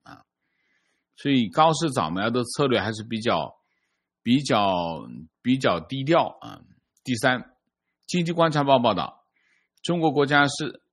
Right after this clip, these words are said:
国家市场监管总局十月中旬上门调查了京东、美团、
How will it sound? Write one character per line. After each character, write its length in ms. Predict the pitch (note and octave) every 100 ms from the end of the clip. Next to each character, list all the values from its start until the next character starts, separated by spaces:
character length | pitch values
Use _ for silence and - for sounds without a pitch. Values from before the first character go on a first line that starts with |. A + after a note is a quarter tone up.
| _
国 220 | B2+ C#3
家 360 | C#3+ D3 C#3+ C#3
市 260 | C3+ E3
场 240 | B2+ G#2+ F#2+
监 340 | C#3 C#3 C3+
管 300 | B2+ A#2+ C3
总 300 | B2+ F#2 E2
局 440 | D#2+ F#2+ A2 - _ _ _
十 260 | - - B2
月 160 | C#3+ A#2+
中 260 | D#3 G3+
旬 300 | F3 G2 F#2
上 240 | - D3 A#2+
门 160 | A2+
调 220 | A#2 B2+
查 240 | A2 F#2+ G2+
了 180 | G2 E2
京 260 | C3 B2
东、 320 | A#2+ A#2+ A#2+ - - _ _
美 200 | F#2 D#2+
团、 420 | F2 F2+ G2